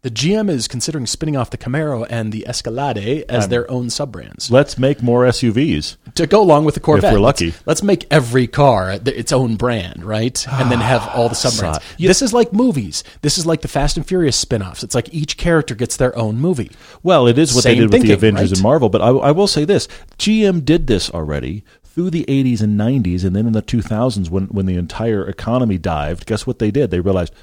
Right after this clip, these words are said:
Speaker 2: "We have too many brands."
Speaker 1: <laughs> I mean, the
Speaker 2: And they
Speaker 1: Oldsmobile
Speaker 2: killed a bunch
Speaker 1: brand
Speaker 2: of 'em.
Speaker 1: should have gone. It, it never should have.
Speaker 2: Fun, well, but, but it was, it was one of
Speaker 1: Still.
Speaker 2: the oldest car brands out there. But my point is, they had
Speaker 1: It's
Speaker 2: a bunch
Speaker 1: in
Speaker 2: of
Speaker 1: the
Speaker 2: brands.
Speaker 1: name.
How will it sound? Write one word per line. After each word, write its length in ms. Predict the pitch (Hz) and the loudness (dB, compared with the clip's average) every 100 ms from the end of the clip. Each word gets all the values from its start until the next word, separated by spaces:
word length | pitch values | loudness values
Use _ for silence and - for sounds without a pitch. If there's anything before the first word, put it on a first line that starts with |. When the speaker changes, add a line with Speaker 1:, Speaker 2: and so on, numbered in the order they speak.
| - | -10
Speaker 2:
"We 100 | 151 | -6
have 120 | 185 | -6
too 140 | - 78 | -6 -6
many 120 | 71 | -6
brands." 680 | - 98 151 - - - 123 - - - - | -6 -6 -6 -8 -12 -14 -14 -16 -20 -12 -10
Speaker 1:
<laughs> 0 | - _ - - - - | -10 _ -20 -20 -12 0
I 40 | |
mean, 140 | 220 | 2
the 100 | 233 | 2
Speaker 2:
And 120 | 240 226 | 4 6
they 80 | 151 | 6
Speaker 1:
Oldsmobile 120 | 208 | 6
Speaker 2:
killed 260 | 165 277 | 6 8
a 20 | 160 | 6
bunch 80 | 110 | 6
Speaker 1:
brand 160 | 101 | 4
Speaker 2:
of 100 | 95 | 2
'em. 60 | 78 | 2
Speaker 1:
should 320 | - 180 147 | 2 4 4
have 240 | 135 117 | 2 -2
gone. 400 | 135 123 107 104 | -2 -2 0 -2
It, 180 | - 139 | -4 -6
it 200 | - 151 | -4 -2
never 220 | 139 123 113 | 0 0 0
should 180 | 117 | -2
have. 320 | 101 95 87 - | -4 -6 -14 -10
Speaker 2:
Fun, 220 | - 240 - | -4 -4 0
well, 160 | 220 | 0
but, 200 | 226 - | 0 0
but 140 | 190 277 | 0 0
it 100 | 294 | 0
was, 280 | 247 - - | -2 -4 -6
it 80 | 220 | -4
was 200 | 240 - | -2 0
one 120 | 202 | 2
of 60 | 196 | 2
Speaker 1:
Still. 160 | 185 175 | 2 4
Speaker 2:
the 40 | |
oldest 380 | 165 180 180 - | 4 6 2 0
car 240 | - 165 165 | -2 0 0
brands 300 | 160 170 175 | 0 -2 -2
out 160 | 214 | -2
there. 80 | 156 | -2
But 160 | 131 139 | -2 -2
my 120 | 139 | -4
point 340 | - 220 262 | -2 -4 -2
is, 320 | 110 98 107 - - - | 2 2 2 -2 -14 -8
they 220 | 101 185 | -2 0
had 120 | 196 208 | 2 0
Speaker 1:
It's 40 | |
Speaker 2:
a 40 | 123 | 4
bunch 260 | 233 202 | 4 4
Speaker 1:
in 60 | 175 | 2
Speaker 2:
of 60 | 170 | 4
Speaker 1:
the 60 | |
Speaker 2:
brands. 380 | 277 - 101 | 4 4 0
Speaker 1:
name. 100 | - | -4